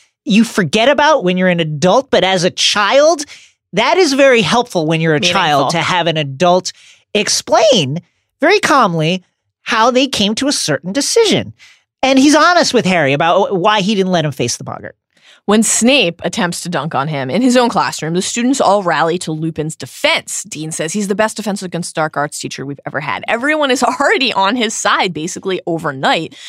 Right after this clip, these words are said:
Speaker 2: When he returns to health, he comforts Harry about what happened at the match and promises to teach Harry how to defend himself. He is, in total,
Speaker 1: Yes.
Speaker 2: an excellent teacher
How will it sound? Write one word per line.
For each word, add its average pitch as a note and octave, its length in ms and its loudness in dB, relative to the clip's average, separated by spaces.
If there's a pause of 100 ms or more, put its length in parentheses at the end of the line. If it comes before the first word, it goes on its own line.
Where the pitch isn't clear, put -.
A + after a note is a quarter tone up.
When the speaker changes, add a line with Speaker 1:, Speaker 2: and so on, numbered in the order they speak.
(380)
Speaker 2:
When C#4+ 220 0
he E4+ 80 0
returns C4 380 -2
to - 60 -4
health, E3 240 -2
he E3+ 80 -6
comforts F#3 380 -6
Harry - 260 -10
about C#3 220 -4
what D#3 120 -2
happened D#3 260 -6
at D3 80 -14
the C#3+ 60 -8
match E2 300 -10
and F3 140 -4
promises G3+ 540 -4
to G#3 100 -18
teach - 260 -10
Harry C3 300 -8
how B2+ 320 -4
to - 160 -12
defend - 440 -12
himself. - 460 -6
He C#4 200 0
is, E4+ 480 0 (580)
in D#4+ 160 0
total, C#3 540 -4
Speaker 1:
Yes. - 320 -8 (100)
Speaker 2:
an F#3 80 0
excellent E4 340 -4
teacher C#3+ 460 -8